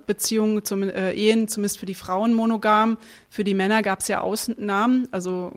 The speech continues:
Kon-, also Konkubinen oder eben die, die angesprochenen Sklaven und Möglichkeiten da, ähm, also m-, mehrere Frauen, ähm,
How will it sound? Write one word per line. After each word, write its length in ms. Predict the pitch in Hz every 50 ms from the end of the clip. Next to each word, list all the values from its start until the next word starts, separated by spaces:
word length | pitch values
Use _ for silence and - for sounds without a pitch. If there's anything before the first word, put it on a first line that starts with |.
| 185
Kon-, 320 | - - 185 196 190 - - -
also 280 | - - 175 185 175 170 -
Konkubinen 720 | - - 196 185 - 185 175 190 214 220 220 214 214 214 208
oder 300 | - 185 185 185 180 170
eben 240 | 180 190 185 180 -
die, 340 | 208 196 190 190 180 -
die 280 | - - - 202 190 -
angesprochenen 640 | - - 196 196 196 - - 202 196 - 208 190 190
Sklaven 600 | - - 196 185 190 208 208 202 208 214 208 208 - - - - - - -
und 160 | - 185 -
Möglichkeiten 640 | 196 202 - - 208 - - 220 196 196 - 202 196
da, 440 | 196 190 190 190 185 190 190 185 - - _ _ _ _ _ _ - - _ -
ähm, 440 | 185 180 180 185 185 180 175 175 - - _ _ _ _ - -
also 320 | 185 185 175 180 185 - -
m-, 340 | 185 180 190 214 190 190 190
mehrere 720 | 190 190 196 208 196 202 196 202 208 196 196 185 - -
Frauen, 480 | - - - 196 190 196 202 208 208 190
ähm, 400 | - 196 190 190 190 190 185 190